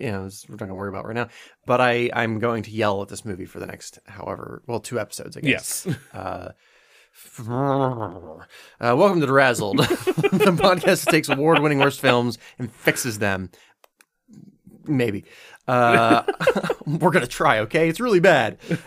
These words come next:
Speaker 1: Uh, I'm host Jack Culbertson, here to suffer alongside me, as always, is also host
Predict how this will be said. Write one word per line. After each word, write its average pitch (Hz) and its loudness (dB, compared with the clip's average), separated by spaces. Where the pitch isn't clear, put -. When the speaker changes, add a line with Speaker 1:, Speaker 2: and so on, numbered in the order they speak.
Speaker 1:
Uh, 123 6
I'm 147 2
host 139 -2
Jack 113 -4
Culbertson, 113 -8
here 113 -8
to 98 -10
suffer 104 -12
alongside 98 -10
me, 101 -16
as - -20
always, 120 -18
is - -20
also 117 -12
host 113 -14